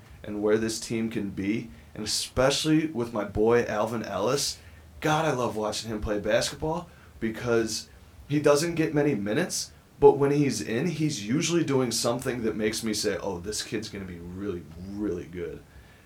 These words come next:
Um, tonight he had, I mean, he was, wo-, he was, what, two for two from the, f-, or, no, he was one for one from the floor. He had a three-pointer, and then he went to the hoop hard. And that's one thing that I love about him is you see it in his eyes that he can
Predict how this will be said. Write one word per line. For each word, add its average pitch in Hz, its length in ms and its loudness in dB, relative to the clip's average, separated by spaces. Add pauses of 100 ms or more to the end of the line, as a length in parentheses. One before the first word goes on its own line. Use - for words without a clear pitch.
(200)
Um, 90 520 -8
tonight 101 340 -4
he 104 220 -4
had, 98 320 -4 (280)
I 110 40 -2
mean, 107 160 -4
he 104 100 2
was, 101 220 -4
wo-, 104 320 -4
he 107 140 -2
was, 104 280 -8 (160)
what, 104 240 -8 (300)
two 123 180 -6
for 104 300 -8
two 113 560 -2
from 107 300 -8
the, 85 60 -8
f-, - 520 -18
or, 98 240 -6 (1120)
no, 120 200 0
he 110 60 -2
was 107 120 -4
one 127 240 0
for 139 120 0
one 123 220 2
from 113 160 -6
the 110 80 0
floor. 104 300 2
He 110 80 4
had 95 80 0
a - 20 -4
three-pointer, 107 640 -4
and 98 100 -4
then 104 140 -6
he 110 80 -4
went 107 240 -4
to - 60 -8
the 95 80 -2
hoop 104 200 -4
hard. 104 540 0 (840)
And 117 80 -6
that's 135 160 0
one 107 160 -2
thing 110 140 -2
that 101 100 -2
I 87 60 -2
love 90 180 -2
about 87 280 -4
him 90 100 -10
is 87 200 -10 (320)
you 98 100 -8
see 123 380 0
it 117 60 2
in 110 140 -2
his 95 120 -8
eyes 95 380 -4
that 90 140 -12
he 110 140 -6
can 87 360 -12